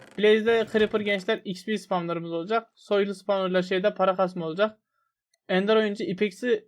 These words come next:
kazma verdi. O da güzel. Şurayı açalım şimdi.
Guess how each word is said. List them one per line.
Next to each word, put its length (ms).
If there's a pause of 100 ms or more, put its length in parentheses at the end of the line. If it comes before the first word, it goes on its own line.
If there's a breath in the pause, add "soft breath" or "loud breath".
kazma 400
verdi. 180
O 120
da 100
güzel. 380 (3750)
Şurayı 560
açalım 520
şimdi. 540